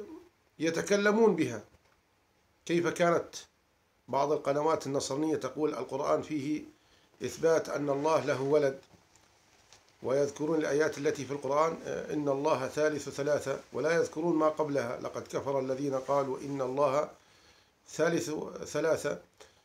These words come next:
كذلك القرآنيون، أه، يأتون بآيات ويقطعون هذه الآيات كما سيأتي في محله، و-،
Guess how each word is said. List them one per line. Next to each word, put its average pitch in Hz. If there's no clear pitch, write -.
كذلك 208
القرآنيون، 160
أه، -
يأتون 165
بآيات 151
ويقطعون 143
هذه 156
الآيات 147
كما 135
سيأتي 135
في 143
محله، 151
و-، 160